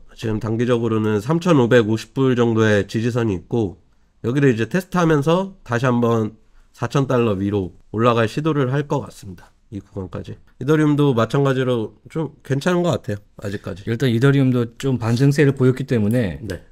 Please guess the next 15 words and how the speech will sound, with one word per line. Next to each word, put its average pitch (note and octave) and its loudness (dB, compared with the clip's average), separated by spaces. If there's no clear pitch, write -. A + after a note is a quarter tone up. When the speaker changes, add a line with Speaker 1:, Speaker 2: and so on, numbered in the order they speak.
Speaker 2:
지금 A#2+ -8
이십사 C3 -2
시간 E3 0
기준으로 C3+ 0
오퍼센트 D#3 0
올랐고요. G#2+ -4
Speaker 1:
네. G2 -6
Speaker 2:
그다음에 F#2+ -6
칠 G#3 -6
일 A#3+ 0
기준으로 E3 -2
오점팔 C#3 -2
퍼센트 G3+ -2
오른 B2 0
상황에서 B2 0